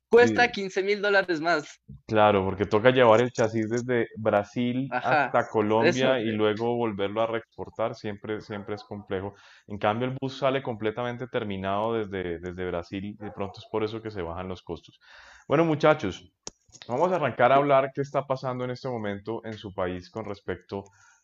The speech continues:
Speaker 2: a cifras, con respecto a cómo se está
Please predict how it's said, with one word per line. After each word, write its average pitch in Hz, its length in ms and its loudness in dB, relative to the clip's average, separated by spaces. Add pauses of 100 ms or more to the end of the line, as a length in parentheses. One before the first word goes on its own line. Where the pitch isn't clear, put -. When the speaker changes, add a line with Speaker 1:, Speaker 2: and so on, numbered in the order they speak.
(100)
Speaker 2:
a 101 500 2
cifras, 127 580 -4
con 110 180 -10
respecto 104 760 -6 (280)
a 104 140 -8
cómo 110 220 -4
se 113 80 -6
está 98 360 -4